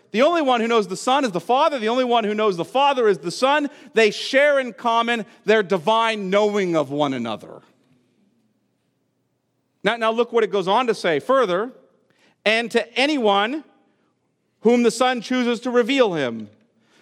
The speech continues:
So the Father is thanked in verse twenty-five for being the revealer of the Son, right? And the Son,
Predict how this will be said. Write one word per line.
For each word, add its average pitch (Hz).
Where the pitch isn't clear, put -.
So 247
the 240
Father 311
is -
thanked 247
in 196
verse 208
twenty-five 233
for 214
being 208
the 196
revealer 208
of 175
the 160
Son, 262
right? 214
And 247
the 247
Son, 311